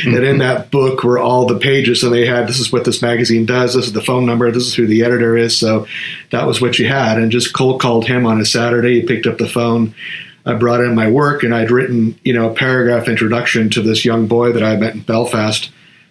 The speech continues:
on a project I was working on on Falls Road, which was really the epicenter for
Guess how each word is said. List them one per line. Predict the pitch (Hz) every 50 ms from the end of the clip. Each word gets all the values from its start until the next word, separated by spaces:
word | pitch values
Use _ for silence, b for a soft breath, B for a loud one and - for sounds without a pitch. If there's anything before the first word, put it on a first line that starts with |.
| b b
on | - 107 104
a | 104 -
project | - 117 113 113 123 117 107 113
I | 117 107
was | 107 - -
working | 113 110 110 - 110 107
on | 107 107
on | 107 104 104
Falls | - - 110 107 110 101 113
Road, | 117 123 117 110 107 101 -
which | 110 107 - -
was | 104 104 101 - - - - - _ -
really | - 107 123 123 113 107
the | 104 113 113
epicenter | 123 123 - 117 - - 107 101 104 107 101
for | - 107 107 101 101